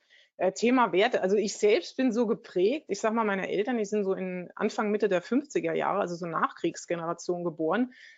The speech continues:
Und ich glaube, dass sich da auch viel von meiner Prägung wiederfindet,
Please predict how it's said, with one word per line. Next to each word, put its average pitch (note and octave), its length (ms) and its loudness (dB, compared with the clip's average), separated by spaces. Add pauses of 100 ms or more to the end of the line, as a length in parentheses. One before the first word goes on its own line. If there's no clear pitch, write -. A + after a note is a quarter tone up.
(140)
Und F#3+ 220 2 (320)
ich F#3+ 240 -6
glaube, F#3+ 440 4
dass C4+ 140 2
sich B3 200 -2
da G#3+ 200 4
auch B3 140 0
viel D4+ 280 0
von C4 220 -2
meiner A3 400 0
Prägung G3+ 600 2
wiederfindet, D#3+ 680 -2